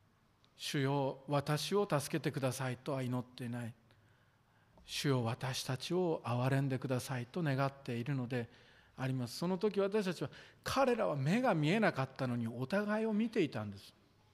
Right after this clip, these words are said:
彼らは目が見えなかったから、もう一人を無視することはできたんです。見えなかったから、いないと思ったって言えたんです。でも、彼らは心を配って、彼らが、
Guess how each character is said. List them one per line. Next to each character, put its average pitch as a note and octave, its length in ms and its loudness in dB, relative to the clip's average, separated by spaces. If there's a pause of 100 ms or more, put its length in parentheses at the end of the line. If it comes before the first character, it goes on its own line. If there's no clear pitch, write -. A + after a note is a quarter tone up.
(1400)
彼 C4 240 8
ら A#3 80 12
は G3+ 60 10
目 A3 160 6
が A#3+ 100 8
見 F#3+ 140 6
え A#3+ 100 8
な A#3+ 140 8
か F3 80 6
っ D#3 100 2
た D#3+ 100 -2
か D3 120 -4
ら、 C#3+ 160 0 (320)
も A#3 140 6
う A#3 40 6
一 C4 140 0
人 G3+ 100 8
を - 20 10
無 G#3+ 140 4
視 G#3+ 160 0
す - 100 -4
る D#3+ 120 2
こ E3 100 -2
と E3 100 0
は D3 80 4
で A#3+ 140 4
き - 100 -6
た C3+ 120 2
ん A2+ 80 -2
で A2 80 -4
す。 - 200 -14
見 E3 260 8
え G#3 100 10
な F#3 160 8
か D3 80 -2
っ - 120 -4
た C3 120 -2
か B2+ 140 -4
ら、 A#2 100 -2
い C3+ 100 0
な E3+ 160 8
い D#3+ 60 4
と D3+ 120 2
思 C#3 180 2
っ D#3 40 -2
た D#3 160 0
っ D#3 60 2
て - 160 -8
言 D#3 100 2
え E3 60 0
た G3+ 140 2
ん C3+ 80 -4
で A2+ 100 -8
す。 - 80 -18
で - 60 -20 (720)
も、 A#2 100 -10
彼 F3 240 -2
ら D3+ 120 0
は C#3+ 200 -4 (640)
心 F3+ 380 2
を E3+ 60 2
配 F3+ 260 2
っ - 20 0
て、 E3 400 -2 (360)
彼 G#3+ 320 2
ら E3+ 160 0
が、 D3+ 240 -4